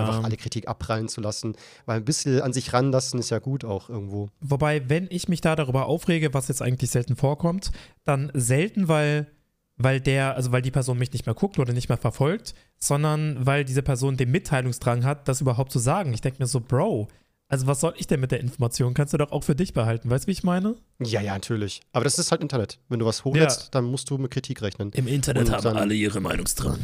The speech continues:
Speaker 1: Und da Meinungsfreiheit ist ja da und deswegen musst du dir auch die reinziehen, leider. Naja, was soll's. Wir wollen nicht zu viel
Speaker 2: Tschü.
Speaker 1: jammern hier. Wie, wie geht's dir?
Speaker 2: Oh, mir geht's ganz gut. Mir geht's ganz gut. Das hat verschiedene Gründe.
Speaker 1: Du musst irgendwas Perverses erzählen damit.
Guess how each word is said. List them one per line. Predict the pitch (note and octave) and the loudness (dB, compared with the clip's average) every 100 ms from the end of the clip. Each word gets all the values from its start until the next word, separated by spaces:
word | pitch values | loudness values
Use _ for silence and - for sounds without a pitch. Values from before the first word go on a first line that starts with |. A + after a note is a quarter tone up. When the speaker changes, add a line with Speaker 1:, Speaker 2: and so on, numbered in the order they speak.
| - - | -6 -6
Speaker 1:
Und | - A#2+ G#2+ | -2 0 4
da | A#2 A#2+ A#2+ | 4 4 2
Meinungsfreiheit | A2 B2 C#3+ - - B2 - | 0 2 0 -2 -2 -2 -2
ist | B2+ - | -6 -4
ja | G2+ | -2
da | G2 A2+ | 0 0
und | F#3 | 0
deswegen | C3 - D3 D3 | -2 -2 -2 -2
musst | A#2+ - | -2 -6
du | B2+ | -2
dir | C#3 | -2
auch | C#3+ - | -2 -2
die | E3 | -4
reinziehen, | E3 D#3 - G2+ F#2+ | -2 -4 -4 -4 -4
leider. | F#2+ G2 G#2 - - - - | -2 -4 -6 -10 -20 -16 -2
Naja, | A#2 A2+ G2 E2+ E2+ | 2 4 2 -2 -8
was | D#2+ - | -6 -6
soll's. | F2 D#2 D#2+ - - | -8 -10 -14 -14 2
Wir | D#3+ | 4
wollen | C3+ C3+ | 6 4
nicht | - | 2
zu | |
viel | - G2 | -2 0
Speaker 2:
Tschü. | E3+ | 0
Speaker 1:
jammern | B2 F#2+ | 2 -2
hier. | E2+ F#2+ F2 | -6 -8 -2
Wie, | - | -2
wie | A#3 | 2
geht's | G3+ - | 2 6
dir? | D#4+ D4 - - | 6 6 2 -2
Speaker 2:
Oh, | C3+ | 0
mir | C3 G3 | 2 0
geht's | B3 | 0
ganz | F#3 C3 | 0 0
gut. | - A2+ A#2 - - | 0 -2 -2 -8 -6
Mir | D3+ | -2
geht's | C#3+ B2+ | -2 0
ganz | A#2 - | -2 -2
gut. | A#2 | -2
Das | B2 D#3+ | 0 2
hat | D#3 | 0
verschiedene | D#3+ F3 C#3+ | 0 0 0
Gründe. | C#3 C#3 D3+ | 0 2 4
Speaker 1:
Du | C#3+ | 6
musst | G3 | 6
irgendwas | - F#3+ | 6 2
Perverses | - D#3 D#3+ | 2 2 2
erzählen | D3+ - F3 F3 | 2 2 4 4
damit. | C#3 B2+ | 4 2